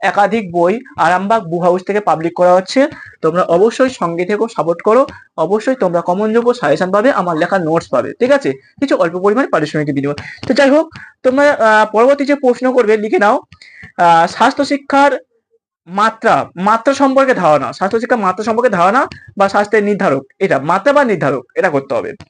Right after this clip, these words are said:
পরবর্তী প্রশ্ন, স্বাস্থ্য ও সুস্থতার জন্য ব্যায়াম এবং খেলাধুলার অংশগ্রহণের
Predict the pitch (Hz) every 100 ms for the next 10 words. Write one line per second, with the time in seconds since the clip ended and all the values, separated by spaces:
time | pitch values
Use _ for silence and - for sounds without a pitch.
0 | - - - - - 214 277 302 294 208
1 | 190 233 _ _ _ _ - - 254 -
2 | - 320 269 247 247 - 269 277 269 196
3 | 233 196 165 190 _ _ 151 139 185 208
4 | 247 277 302 _ - 202 202 147 156 -
5 | - - 240 247 240 254 254 - 190 214
6 | 247 240 254 240 202